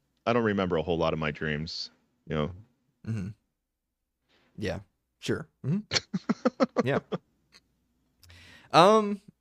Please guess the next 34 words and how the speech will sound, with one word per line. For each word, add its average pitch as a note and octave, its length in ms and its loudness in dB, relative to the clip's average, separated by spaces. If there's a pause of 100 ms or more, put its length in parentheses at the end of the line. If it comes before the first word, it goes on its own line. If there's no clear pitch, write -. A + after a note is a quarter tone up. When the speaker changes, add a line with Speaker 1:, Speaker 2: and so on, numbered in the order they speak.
(140)
Speaker 2:
I D#3+ 140 4
can't G#3+ 420 -4
say D#3+ 400 0
that D3 160 0
I B2 140 4
recall, G#2+ 840 -4 (1700)
but C#3 280 4 (880)
I'm C#3+ 120 2
assuming A3 420 2
you E3 100 0
mean D3 220 0
internet C3+ 380 0
friend A#2 280 -2
as G#2+ 160 -2
in A2 140 -4
you A2 220 -4
only A2+ 380 -2
know F2+ 180 -4
them F2 200 -10
on E2 160 -6
the D#2 80 -10
internet. C2+ 420 -10 (420)
I A2 100 0
mean, A#2+ 180 0
I'm D3 180 2
friends C3+ 400 -2
with A#2 160 -2
my A2 160 -2
fiance A2 600 -2
Speaker 1:
Yeah. A2 140 2
Speaker 2:
on A2 100 -2
the G2+ 120 -4
internet G#2+ 380 -2
too, G#2 440 2